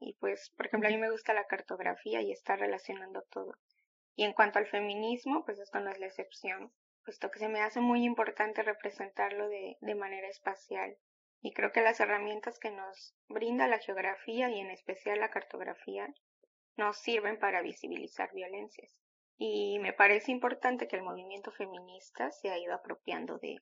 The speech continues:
de estas herramientas. Y en lo personal, esto me ha ayudado mucho a, a profundizar en el movimiento, conocer más de él y, y apreciarlo, sobre todo de,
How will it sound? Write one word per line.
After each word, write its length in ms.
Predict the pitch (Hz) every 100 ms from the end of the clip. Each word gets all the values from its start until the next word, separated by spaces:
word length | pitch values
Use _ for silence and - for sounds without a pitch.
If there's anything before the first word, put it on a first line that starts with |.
| -
de 180 | 202 202
estas 320 | 202 202 -
herramientas. 680 | 185 165 170 170 - - -
Y 380 | 247 254 254 254
en 180 | 240
lo 140 | 233 226
personal, 680 | 214 - 220 220 233 294 330
esto 220 | 320 330
me 180 | 302 240
ha 40 |
ayudado 360 | 240 262 262 269
mucho 380 | 254 254 -
a, 260 | 294 202 - -
a 160 | -
profundizar 680 | - 202 202 202 202 - 208
en 140 | 220
el 140 | 202 185
movimiento, 800 | 185 190 185 202 220 240 220 233
conocer 420 | 196 170 - 202 196
más 240 | 185 -
de 80 | 185
él 240 | 180 196 208 190 190 _ -
y, 60 | 202
y 60 |
apreciarlo, 840 | 185 185 190 - - 196 208 190 190 -
sobre 360 | _ 208 196 190
todo 260 | 202 202
de, 160 | 202 -